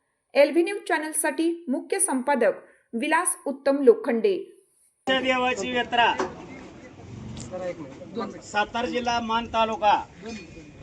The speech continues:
Speaker 2: मान ताका-, तालुक्यामध्ये टाकवाडी गाव, यात भगवंत सप्तशे देव आहे डोंगरावर. ह्या देवाची यात्रा एक तारीख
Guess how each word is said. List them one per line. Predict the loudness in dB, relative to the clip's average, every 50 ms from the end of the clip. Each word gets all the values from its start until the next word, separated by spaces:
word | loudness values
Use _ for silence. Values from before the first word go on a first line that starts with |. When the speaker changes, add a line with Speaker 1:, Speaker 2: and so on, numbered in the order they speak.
| -14 -6
Speaker 2:
मान | -2 0 0 0
ताका-, | 0 -2 -2 -2 0 -2 -4 -2
तालुक्यामध्ये | -2 -2 -2 -2 -4 -6 -4 -6 -4 -4 -6 -6
टाकवाडी | -4 -4 -6 -2 0 2 2 2 0 0
गाव, | 0 2 2 2 0 -2 -6 -12 -18 -18 -18 -18 -18 -16 -14 -14 -14 -12 -12 -14 -14 -10 -10
यात | -10
भगवंत | -8 -6 -6 -4 -2 -2 -4 -4 -4 -8
सप्तशे | -6 -6 -8 -8 -8 -8 -6 -6 -2
देव | 0 2 2 2
आहे | 2 2 0 0
डोंगरावर. | 0 -2 -4 -2 0 0 2 2 2 0 -2 -4 -14 -16 -16 -16 -16 -16 -16 -16 -16 -16 -14 -14 -14 -14 -14 -12 -2
ह्या | 0 2 2
देवाची | 4 4 4 6 4 4 2 0 0
यात्रा | -2 -2 0 2 2 2 2 2 -2 -8 -12 -14 -14 -14 -12 -14 -14 -14 -14 -14 -14 -14 -14 -16 -16 -16 -16 -6 2
एक | 4 4 4 4 2 0
तारीख | 0 2 4 4 2